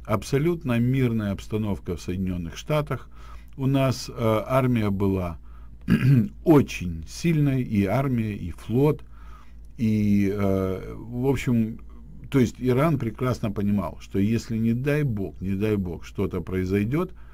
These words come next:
то мало Ирану не покажется, особенно в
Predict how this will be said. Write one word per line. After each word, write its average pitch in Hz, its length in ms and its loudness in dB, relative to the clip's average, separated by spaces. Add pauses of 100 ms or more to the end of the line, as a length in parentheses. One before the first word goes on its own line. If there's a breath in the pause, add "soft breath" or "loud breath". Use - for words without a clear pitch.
(520 loud breath)
то 110 380 6
мало 110 460 4
Ирану 110 400 2
не 107 200 2
покажется, 104 680 -2
особенно 98 480 -2
в - 80 -16